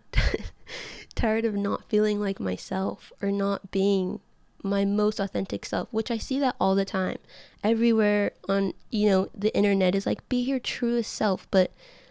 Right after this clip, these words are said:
I can look at that and be like, "Yeah, I am." But there are things that I wanna do that I don't, and that's not being my truest self. So I was talking to my little cousin last night,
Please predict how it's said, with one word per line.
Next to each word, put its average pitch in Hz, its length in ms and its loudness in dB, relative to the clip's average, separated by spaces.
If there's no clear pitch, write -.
I 220 80 -2
can 220 200 4
look 208 140 0
at 220 60 -4
that 196 100 4
and 202 120 2
be 208 80 0
like, 220 160 0
"Yeah, 269 160 2
I 196 80 2
am." 190 400 -2
But - 140 -4
there 220 160 2
are 220 80 2
things 233 400 2
that 214 100 2
I 196 280 2
wanna 202 280 2
do 202 200 0
that 202 160 0
I 185 120 0
don't, 196 320 4
and 190 200 2
that's 190 240 -4
not 202 240 0
being 190 260 0
my 190 120 0
truest 196 380 -2
self. - 340 0
So 202 260 2
I 220 60 2
was 208 120 2
talking 226 280 4
to 247 80 8
my 208 140 6
little 190 260 4
cousin 190 400 0
last - 300 -6
night, 196 260 -4